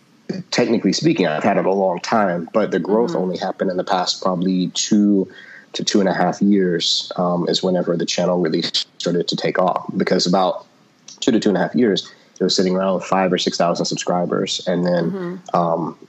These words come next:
Speaker 1: now to be a hundred forty thousand, it's, you know,
Speaker 2: Yeah.
Speaker 1: and it's just, it, it was kinda startling to me. But I'm, like I said, I'm very grateful, and I'm trying to keep doing,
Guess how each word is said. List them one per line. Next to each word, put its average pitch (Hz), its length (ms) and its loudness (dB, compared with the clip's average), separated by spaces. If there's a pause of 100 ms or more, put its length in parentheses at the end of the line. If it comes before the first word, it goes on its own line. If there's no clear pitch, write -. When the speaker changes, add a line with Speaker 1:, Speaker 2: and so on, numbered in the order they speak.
(140)
Speaker 1:
now 92 400 2
to - 140 -4
be 90 140 2
a 78 120 0
hundred 87 240 2
forty 117 220 2
thousand, 80 580 -4
it's, - 400 -6
you - 80 -2
know, - 80 -2
Speaker 2:
Yeah. 170 120 -4
Speaker 1:
and - 120 -8 (400)
it's - 160 -6
just, - 320 0
it, 90 320 2
it 95 80 2
was 85 140 0
kinda 87 200 -2
startling 90 500 2
to 87 160 -2
me. 92 180 0 (260)
But 90 100 2
I'm, 90 380 0
like 92 180 0
I 95 40 2
said, 92 180 2
I'm 87 100 0
very 98 180 4
grateful, 104 420 2
and 92 60 -2
I'm 92 60 -4
trying 92 180 0
to 87 60 -2
keep - 240 -4
doing, 92 380 0